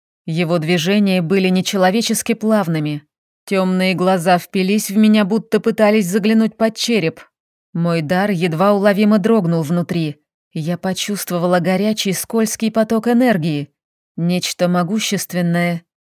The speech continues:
искаженное. Не драконья сила, демоническая. Раньше я никогда не видела демонов воочию, что не мудрено, они не посещают балы, не ведут светскую жизнь, держатся в тени.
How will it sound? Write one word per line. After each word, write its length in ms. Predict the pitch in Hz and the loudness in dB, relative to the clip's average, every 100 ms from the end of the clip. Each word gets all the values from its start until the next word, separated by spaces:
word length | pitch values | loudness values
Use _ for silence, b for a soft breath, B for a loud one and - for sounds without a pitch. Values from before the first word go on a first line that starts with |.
| _ - | _ -8
искаженное. 1200 | 185 - - 214 185 202 220 180 165 165 160 - _ _ _ _ | -6 -6 -4 -2 -2 -2 0 0 0 0 -2 -8 _ _ _ _
Не 220 | 165 175 170 | -4 -2 0
драконья 680 | 180 175 - 208 202 175 | 0 -2 -2 -2 0 0
сила, 520 | 170 - 175 156 151 143 _ _ _ _ | -4 -4 -4 -2 -4 -8 _ _ _ _
демоническая. 1400 | 156 143 202 208 220 240 247 - 180 - 185 170 160 - _ _ _ _ _ | -6 0 2 4 4 4 2 0 -4 -4 -2 -2 -4 -8 _ _ _ _ _
Раньше 440 | 175 185 185 - 208 | -4 0 0 0 0
я 140 | 202 | 2
никогда 460 | 202 214 226 214 226 | 2 2 2 4 4
не 120 | 185 | 2
видела 320 | 185 185 190 | 2 2 0
демонов 500 | 165 196 190 190 190 | 0 0 2 0 0
воочию, 720 | 185 226 202 170 185 160 151 _ _ | 2 2 2 -2 -2 -4 -6 _ _
что 300 | - - 214 | -14 -4 0
не 120 | 196 | 2
мудрено, 600 | 196 185 190 170 185 220 _ | 2 0 0 0 0 -4 _
они 220 | 170 196 | 0 2
не 120 | 202 196 | 2 2
посещают 600 | 214 220 - 262 247 160 | 0 0 0 0 0 2
балы, 480 | 175 170 170 214 - _ | 2 2 0 -4 -8 _
не 160 | 185 190 | 0 2
ведут 280 | 175 175 - | 0 -2 -2
светскую 520 | 180 180 - 180 175 | -2 -2 -2 -4 -2
жизнь, 480 | 156 208 214 220 - _ _ 180 | 0 0 2 0 -4 _ _ -6
держатся 580 | 165 190 175 190 - | -2 0 0 -4 -6
в 80 | 196 | -8
тени. 480 | - 233 214 151 | -2 2 2 0